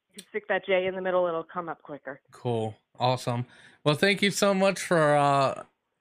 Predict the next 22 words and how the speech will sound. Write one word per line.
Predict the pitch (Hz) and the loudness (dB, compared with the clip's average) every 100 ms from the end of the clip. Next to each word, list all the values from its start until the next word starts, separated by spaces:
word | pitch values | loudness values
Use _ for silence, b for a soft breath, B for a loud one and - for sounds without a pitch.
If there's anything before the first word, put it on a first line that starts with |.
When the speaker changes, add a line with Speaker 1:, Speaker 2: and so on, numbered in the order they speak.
| _ _ | _ _
Speaker 2:
spending | - 180 165 | -4 0 2
a | 170 | 4
little | 160 | 2
time | 156 165 160 | 2 2 2
with | 160 165 | 2 0
us | 151 | 0
on | 160 | -2
the | 151 | -2
show. | - 160 165 | 0 2 2
We | 175 131 | 2 0
definitely | 131 - 139 | 0 0 0
enjoyed | 135 127 131 135 | 2 2 0 6
Speaker 1:
Thank | 262 294 | 6 6
you | 330 | -2
for | 247 | -8
having | 233 349 - | -10 -6 -4
Speaker 2:
the | |
Speaker 1:
me. | 127 | -2
Yeah. | |
Speaker 2:
stories. | - 139 156 180 190 202 180 | 2 4 4 4 4 0 -4
And, | - 151 147 147 147 147 | -4 0 2 2 2 2
uh, | 143 143 | 2 2